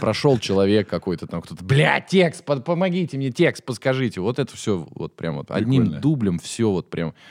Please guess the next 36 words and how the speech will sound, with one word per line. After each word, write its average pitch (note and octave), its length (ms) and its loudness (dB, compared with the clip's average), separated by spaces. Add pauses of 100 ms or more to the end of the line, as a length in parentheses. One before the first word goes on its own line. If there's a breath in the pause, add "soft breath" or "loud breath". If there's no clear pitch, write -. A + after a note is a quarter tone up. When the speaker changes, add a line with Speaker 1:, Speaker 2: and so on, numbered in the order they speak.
(260 loud breath)
Speaker 1:
вообще F#2 300 -2
без E2 180 -4
приказа, G#2 320 -6
чтоб - 180 -12
все - 220 -6
увидели, E2 460 -4
какая - 380 -10
это - 180 -12
сила - 460 -12
кино. - 440 -8 (240 soft breath)
Speaker 2:
С - 100 -6
репетициями? G2 520 -4
Speaker 1:
Что D#2 140 -6
там. - 120 -14 (300)
Не, C#3 300 2
вот G2+ 140 0
просто G#2+ 280 -2
вот, F#2+ 180 -4
ну, F#2+ 240 0
а - 80 -4
есть C#3+ 280 -4
один G#2+ 320 -2
дубль D#2 380 -4
на E2+ 280 -8
каждую F2+ 360 -4
сцену. - 340 -12
Вот - 140 -12
одним F#2 320 -6
дублем F2 360 -4
запустили, G2 560 -8
все. - 280 -14 (400 soft breath)
Одним D#2 140 -6
Speaker 2:
Найс. F#2+ 320 0
Speaker 1:
дублем G#2+ 320 -4
все - 180 -10
снято. D#2 340 -10